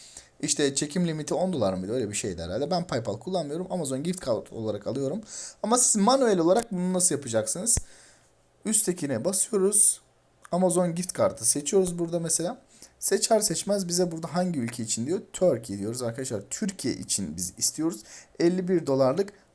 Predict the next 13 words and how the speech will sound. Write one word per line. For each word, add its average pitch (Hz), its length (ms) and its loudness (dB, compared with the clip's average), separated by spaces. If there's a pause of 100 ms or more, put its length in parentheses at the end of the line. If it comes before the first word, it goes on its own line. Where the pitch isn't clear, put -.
(100)
Amazon 165 480 2 (200)
Gift 190 260 -4
Kartımızı. 135 600 0 (420)
Buraya 180 220 2
mail 190 320 4
adresimizi 175 560 4
yazalım 139 340 0
hemen 180 200 0
arkadaşlar. 139 720 2 (1900)
Mail 196 280 6
adresimizi 147 440 2
yazdıktan 190 360 4
sonra 202 500 2